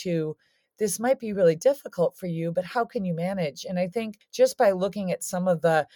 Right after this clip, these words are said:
comments and, and questions we make when we see our children, you know, maybe a-, at the end of the day or after school, or even in texts, are those questions reflective of our worries, or are we really trying to connect and allow the child to really share their experience,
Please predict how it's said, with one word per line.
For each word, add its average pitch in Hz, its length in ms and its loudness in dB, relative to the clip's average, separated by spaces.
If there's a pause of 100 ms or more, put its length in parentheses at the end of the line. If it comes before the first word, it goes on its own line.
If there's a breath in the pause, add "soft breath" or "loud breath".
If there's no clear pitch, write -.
(140)
comments 185 480 -4
and, 151 220 0
and 156 180 -10
questions 175 500 -2
we 165 120 -4
make 160 340 0
when 156 140 -10
we 147 120 -10
see 202 300 -2
our 156 100 6
children, 147 540 -4
you 156 80 -10
know, 151 120 -6
maybe 151 420 -8 (120)
a-, - 180 -10
at 170 80 -10
the 160 100 -2
end 165 100 2
of 156 80 -6
the 160 60 0
day 147 300 2
or 147 220 -2 (300 soft breath)
after 170 300 -4
school, 165 640 4 (240 soft breath)
or 214 120 0
even 226 240 -2
in 160 160 -2
texts, - 540 -4 (460 soft breath)
are 226 180 6
those 214 200 2
questions 185 460 -2
reflective 175 720 4
of 165 320 4
our 165 140 4
worries, 190 560 0
or 196 160 6
are 180 120 8
we 175 140 0
really 170 400 6 (140)
trying 175 240 -2
to 165 80 -4
connect 165 420 -6
and 160 80 -8
allow 165 260 2
the 165 120 2
child 165 300 0
to 175 80 -2
really 220 200 -2
share 233 380 2
their 208 240 4
experience, 143 640 -4